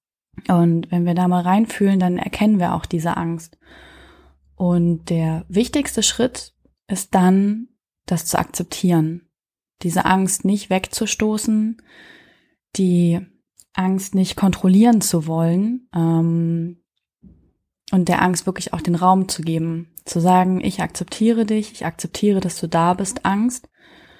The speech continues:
Und der zweite Schritt, wenn wir das geschafft haben, ist dafür dankbar zu sein. Denn Angst ist überhaupt nichts Schlechtes.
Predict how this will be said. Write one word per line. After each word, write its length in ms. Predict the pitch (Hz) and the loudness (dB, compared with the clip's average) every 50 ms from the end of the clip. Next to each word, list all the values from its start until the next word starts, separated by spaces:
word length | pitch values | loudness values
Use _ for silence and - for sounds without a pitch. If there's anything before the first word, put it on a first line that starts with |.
| _ _ _ _ _ _ _ _ _ | _ _ _ _ _ _ _ _ _
Und 320 | 185 180 180 175 165 - | 0 2 4 2 2 2
der 140 | 165 156 - | 0 -2 -2
zweite 460 | - - 175 185 214 254 247 208 190 | -4 -4 -2 0 0 0 0 0 0
Schritt, 560 | 180 - - - 185 202 262 - - - - _ | 0 0 0 -2 -2 -2 -2 -4 -6 -18 -18 _
wenn 140 | - 175 170 | 0 0 2
wir 60 | 165 | 2
das 180 | 170 170 - - | 2 0 -2 -4
geschafft 480 | - 180 - - 202 214 - - - - | -4 -4 -2 -2 -2 -4 -6 -6 -4 -2
haben, 500 | 175 175 175 180 185 196 214 247 - _ _ _ _ | -2 0 0 0 0 0 -2 -4 -10 _ _ _ _
ist 160 | - 165 - | -6 -2 -2
dafür 220 | 185 175 - 185 | -2 0 0 0
dankbar 420 | 165 175 175 180 180 - 170 165 165 | 0 2 2 0 0 0 -2 -2 -2
zu 160 | - - 160 | -4 -6 -4
sein. 380 | 156 160 156 156 160 160 - _ _ _ _ _ _ _ _ _ _ _ _ _ - - - - | -2 0 0 0 -2 -4 -6 _ _ _ _ _ _ _ _ _ _ _ _ _ -16 -4 -2 -2
Denn 120 | 175 - | 2 2
Angst 340 | 170 180 190 220 220 - - | 4 4 4 2 2 -2 -4
ist 120 | - - - | -4 -2 0
überhaupt 420 | 175 180 170 170 185 185 _ - | 0 0 0 0 -2 -6 _ -4
nichts 300 | 190 180 - - - - | -4 -4 -4 -6 -4 -4
Schlechtes. 640 | - - 190 185 180 - - 165 160 165 - - | 0 0 0 0 0 -2 -6 -8 -8 -8 -12 -18